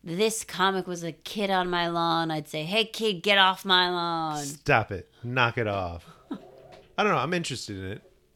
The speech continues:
Speaker 2: Obviously, I have to be because it's Nightcrawler and Spider-Man.
Speaker 1: Yeah, literally your two favorite things.
Speaker 2: Right. So, yeah. And it's a idea that is outside of, not really actually historically outside of the normal.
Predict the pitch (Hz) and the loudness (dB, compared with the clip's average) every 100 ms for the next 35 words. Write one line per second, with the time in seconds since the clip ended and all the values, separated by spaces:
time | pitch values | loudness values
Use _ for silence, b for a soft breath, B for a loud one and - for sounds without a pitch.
0 | - 131 131 123 117 107 95 120 131 - | 0 2 2 0 0 0 2 4 4 2
1 | 101 101 104 110 92 - 110 113 107 98 | -4 -4 -4 -6 -8 -6 -6 -4 -2 -4
2 | 90 - - 104 285 226 151 165 196 233 | -4 -6 -4 -2 2 2 2 -2 -2 0
3 | 226 220 208 196 185 180 202 190 190 175 | 0 0 0 0 0 -2 -4 -2 -2 -4
4 | - 185 170 139 139 90 - - - 135 | -4 -2 -2 2 2 2 -4 -10 -2 2
5 | 113 101 - _ _ _ _ _ - _ | 2 -2 -8 _ _ _ _ _ -20 _
6 | - 110 113 87 90 b b b _ _ | -10 -2 -2 -2 -10 b b b _ _
7 | _ _ - 139 123 120 113 - _ _ | _ _ -8 -4 -2 -4 -8 -14 _ _
8 | - 151 135 - 127 117 - - 131 160 | -12 -8 -6 -2 0 0 -4 -6 0 0
9 | 139 113 165 170 120 113 113 113 110 - | 0 0 4 6 6 6 4 2 0 -2
10 | 123 - - 123 117 117 113 107 107 170 | -2 -2 -4 2 4 4 2 0 -2 -2
11 | 233 - 226 175 175 - 156 131 - 113 | -2 0 0 0 0 0 -2 -2 -4 -6
12 | - 185 220 185 123 110 113 110 101 101 | 0 2 2 4 4 6 2 0 -2 -4
13 | 95 95 113 | -4 -4 -6